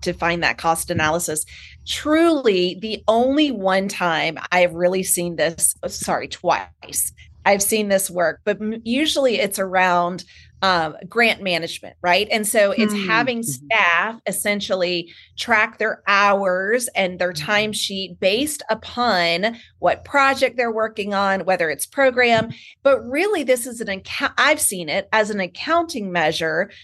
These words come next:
Speaker 1: to report accurately to funders. So that's
Speaker 3: Interesting.
Speaker 1: really my own expertise in this area.
Speaker 2: Wow. And, and that's a, a good call out, Jared. You're spot on. Another area that I've seen this used that has been very effective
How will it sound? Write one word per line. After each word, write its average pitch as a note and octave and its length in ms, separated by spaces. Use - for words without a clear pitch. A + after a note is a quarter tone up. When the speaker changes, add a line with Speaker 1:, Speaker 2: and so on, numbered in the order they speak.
Speaker 1:
to B3+ 140
report A#3+ 560
accurately G#3+ 720
to F3 160
funders. C#3 800
So A3+ 420
that's C#4+ 260
Speaker 3:
Interesting. A3 80
Speaker 1:
really C4 360
my G3+ 220
own G#3+ 320
expertise G3+ 680
in D#3 100
this B2+ 200
area. G#2 480
Speaker 2:
Wow. D#3 500
And, C#3+ 180
and D#3+ 160
that's F#3+ 300
a, D3+ 220
a D3+ 80
good D#3+ 420
call C#3+ 300
out, C3 260
Jared. B2+ 480
You're D3+ 180
spot D3+ 420
on. C3+ 420
Another F3 340
area F3+ 420
that D#3 140
I've D3 160
seen D#3 280
this D3+ 220
used D3+ 380
that C3+ 60
has B2 100
been A#2+ 220
very C3+ 240
effective F#3+ 600